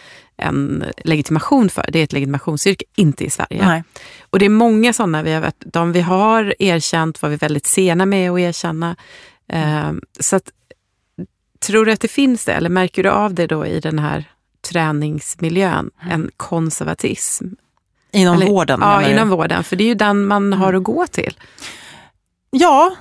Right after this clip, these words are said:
Speaker 2: jag har spekulerat i varför.
Speaker 1: Mm.
Speaker 2: Varför det är så.
Speaker 1: Mm.
Speaker 2: Eh, varför det är svårt att ta till sig nya rön.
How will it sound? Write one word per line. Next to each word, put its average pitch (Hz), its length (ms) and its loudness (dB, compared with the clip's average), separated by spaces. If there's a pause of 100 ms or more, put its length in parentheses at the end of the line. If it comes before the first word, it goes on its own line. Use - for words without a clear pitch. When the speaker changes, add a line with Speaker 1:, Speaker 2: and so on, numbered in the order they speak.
(520)
Speaker 2:
jag 277 540 4 (1200)
har 269 100 4
spekulerat 262 640 2
i 208 100 6
varför. 202 580 2
Speaker 1:
Mm. 180 120 0 (100)
Speaker 2:
Varför 233 420 0
det 202 60 2
är 233 180 2
så. 143 260 0 (200)
Speaker 1:
Mm. 190 180 2
Speaker 2:
Eh, 165 680 2 (640)
varför 233 420 2
det 220 60 2
är 202 200 2
svårt 202 580 0
att 180 100 -4
ta 190 100 -4
till 175 380 0
sig 165 200 -2
nya 156 440 0
rön. 165 580 0